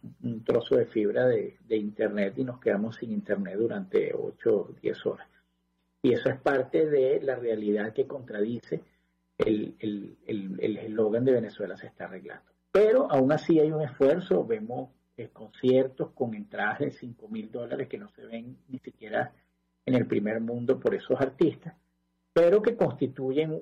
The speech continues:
un elemento más para, eh, s-, seguir profundizando todo ese ecosistema criminal y todo ese sistema financiero criminal que se está configurando.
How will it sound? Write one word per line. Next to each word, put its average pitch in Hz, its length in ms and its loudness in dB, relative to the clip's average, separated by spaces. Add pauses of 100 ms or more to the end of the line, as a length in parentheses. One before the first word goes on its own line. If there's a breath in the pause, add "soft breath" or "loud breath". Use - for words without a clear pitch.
(120)
un 151 300 0
elemento 135 520 2
más 127 340 2
para, 127 540 2
eh, 113 480 -4
s-, - 180 -20 (420)
seguir 131 340 4
profundizando 131 760 0
todo 127 320 4
ese 131 160 2
ecosistema - 560 -4
criminal 185 460 -2
y 214 60 -2
todo 135 180 2
ese 151 160 -6
sistema 127 400 -4
financiero 127 640 -2 (140)
criminal 110 440 -2
que 127 120 -10
se 117 140 -12
está 92 540 -4
configurando. 120 800 -2